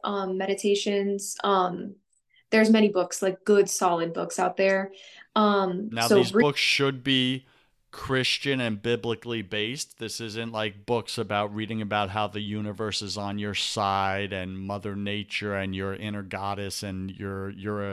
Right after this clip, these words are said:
Speaker 2: a, like, some kind of deity, correct?
Speaker 1: Yes, definitely don't read that. <laughs> Don't read those. <laughs>
Speaker 2: Listen, you know how many Christians read that crap?
Speaker 1: No,
Speaker 2: It's
Speaker 1: it's
Speaker 2: ridiculous.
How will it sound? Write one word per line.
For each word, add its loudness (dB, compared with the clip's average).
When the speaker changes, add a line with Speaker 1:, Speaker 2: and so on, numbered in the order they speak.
Speaker 2:
a, -12
like, -10
some -8
kind -8
of -10
deity, -6
correct? -10
Speaker 1:
Yes, -6
definitely 4
don't 6
read 2
that. 2
<laughs> 6
Don't 2
read -8
those. -4
<laughs> 4
Speaker 2:
Listen, 6
you 6
know 8
how 10
many 6
Christians 4
read 2
that 4
crap? 2
Speaker 1:
No, -2
Speaker 2:
It's 2
Speaker 1:
it's 0
Speaker 2:
ridiculous. 2